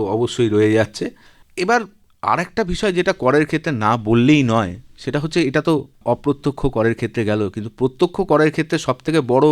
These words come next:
আমার মনে হয় যেটা বেশিরভাগ মানুষের, চাকরিজীবী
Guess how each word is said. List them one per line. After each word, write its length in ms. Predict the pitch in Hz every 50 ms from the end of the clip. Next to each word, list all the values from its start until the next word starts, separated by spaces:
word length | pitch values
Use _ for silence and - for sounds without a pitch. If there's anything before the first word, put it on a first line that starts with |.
| 147 - - 120
আমার 160 | 123 131 127
মনে 220 | 127 127 139 139
হয় 140 | 139 135 120 131
যেটা 140 | 127 135 127
বেশিরভাগ 540 | 110 101 113 117 - - 170 160 151 160 165 139
মানুষের, 420 | 123 120 127 135 127 - 147 143 123 - - _
চাকরিজীবী 540 | - 107 107 - 139 139 131 139 156 151